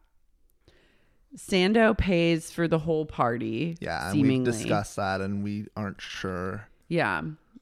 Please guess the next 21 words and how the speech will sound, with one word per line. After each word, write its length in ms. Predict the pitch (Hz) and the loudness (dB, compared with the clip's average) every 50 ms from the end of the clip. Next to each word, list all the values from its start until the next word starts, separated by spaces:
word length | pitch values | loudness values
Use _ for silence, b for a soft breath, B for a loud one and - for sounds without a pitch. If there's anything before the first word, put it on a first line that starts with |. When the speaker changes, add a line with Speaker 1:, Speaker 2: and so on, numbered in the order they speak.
| _ _ _ _ _ _ | _ _ _ _ _ _
Speaker 1:
I 120 | - 160 165 | -2 -2 -2
just 180 | 160 160 156 | -2 -2 -2
wrote, 160 | 160 147 - | -2 -2 -2
"Wow, 280 | - 127 147 135 127 131 | -4 -6 -6 -4 -4 -4
what 200 | 143 147 151 147 | -2 -2 -4 -4
a 20 | |
friend." 580 | 143 - - - - - - - 185 180 - - _ _ _ _ - - | -6 -8 -10 -10 -8 -8 -8 -8 -8 -8 -10 -12 _ _ _ _ -20 -20
Speaker 2:
<gasps> 220 | - - - - | -20 -20 -12 -10
Truly, 720 | - - - - 127 131 143 160 165 127 107 107 107 101 110 | -10 -8 -6 0 4 6 8 8 8 6 4 0 -4 -4 -4
what 440 | 110 104 104 98 110 113 120 117 117 | -4 -4 -4 -6 -4 -2 0 0 0
a 60 | 107 | -2
friend. 540 | - - 104 104 101 67 53 - - - - | -4 -4 -4 -4 -4 -4 -6 -6 -6 -2 0
Speaker 1:
Mm-hmm. 160 | 208 202 202 | 2 4 4
Speaker 2:
Like, 580 | 208 202 202 196 190 190 196 202 202 - - - b b b b b b b b b b b b b b b b _ - | 4 4 4 4 4 2 0 -2 -4 -8 -16 -20 b b b b b b b b b b b b b b b b _ 2
also, 640 | 131 135 151 160 - - 107 95 87 90 104 - b b b b b b _ _ - | 4 4 4 2 0 -2 -2 -2 -2 -4 -6 -8 b b b b b b _ _ -2
um, 220 | 98 95 104 113 | -2 -2 -2 -2
this 100 | 120 120 | -4 -4
is 80 | 131 147 | 2 2
a, 60 | 143 | 2
a 180 | 120 - 107 | 2 2 -4
very, 320 | 101 107 110 104 107 107 | -4 -2 -2 -2 -2 -4